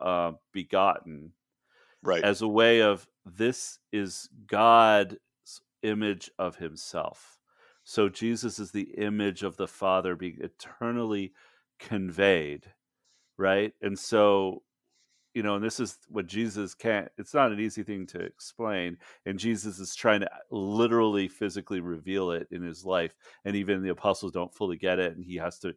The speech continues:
Speaker 1: kinda really bring home the point. "I, the
Speaker 2: Right.
Speaker 1: Father is in me. I am the eternal reflection of, of who the, or the eternal begotten reflection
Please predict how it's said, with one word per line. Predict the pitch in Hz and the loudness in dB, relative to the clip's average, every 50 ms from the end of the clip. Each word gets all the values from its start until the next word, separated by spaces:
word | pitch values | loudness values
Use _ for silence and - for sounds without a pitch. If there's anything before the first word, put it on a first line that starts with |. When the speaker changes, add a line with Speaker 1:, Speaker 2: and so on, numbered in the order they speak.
| _ - | _ -12
Speaker 1:
kinda | - 95 85 85 | -10 -8 -8 -8
really | 82 87 90 90 87 87 85 - _ | -8 -8 -8 -6 -8 -8 -10 -10 _
bring | - 90 82 | -10 -10 -10
home | 78 - - 90 | -12 -14 -16 -16
the | 90 90 | -18 -20
point. | _ - 98 92 85 82 76 - _ _ - - - _ _ - | _ -14 -12 -10 -10 -10 -10 -14 _ _ -20 -20 -20 _ _ 2
"I, | - 110 117 120 117 | 6 8 8 8 8
the | 107 98 | 4 4
Speaker 2:
Right. | - | 8
Speaker 1:
Father | - 131 131 123 127 117 | 10 10 10 10 8 6
is | 107 95 - - _ | 4 2 -4 -6 _
in | - 123 120 117 113 | 2 2 2 2 2
me. | 110 107 98 95 - - | 0 0 0 -2 0 2
I | 98 107 113 123 | 4 6 8 8
am | 123 117 107 98 95 92 | 8 6 6 4 2 -2
the | 95 95 92 | -4 -4 -4
eternal | 90 - - - - 120 110 107 104 101 | -4 -6 -10 -10 -8 -6 -2 -2 -2 -2
reflection | 87 90 82 - - - - 107 107 104 - - - - 85 76 73 76 82 _ _ _ _ _ _ _ _ _ _ _ _ _ _ _ | -4 -6 -8 -8 -12 -8 -4 -2 -2 -2 -2 -6 -10 -10 -10 -10 -10 -14 -20 _ _ _ _ _ _ _ _ _ _ _ _ _ _ _
of, | - 98 95 90 - - _ _ | 2 2 2 2 -2 -10 _ _
of | - 98 92 - | -2 -2 -2 -2
who | - - 107 98 | -4 -6 -4 -4
the, | 92 82 - - | -4 -8 -6 -6
or | 101 95 | -4 -2
the | 90 92 | -2 -2
eternal | 87 - - 120 110 107 92 | -4 -4 -4 -4 -4 -4 -4
begotten | - 95 82 - - 95 98 110 - 92 92 87 87 | -6 -8 -4 2 4 6 6 6 4 2 -4 -10 -10
reflection | 82 80 76 - - 113 113 107 - - - 87 82 80 82 | -10 -12 -12 -6 -4 -2 -2 -2 -4 -8 -10 -8 -8 -8 -10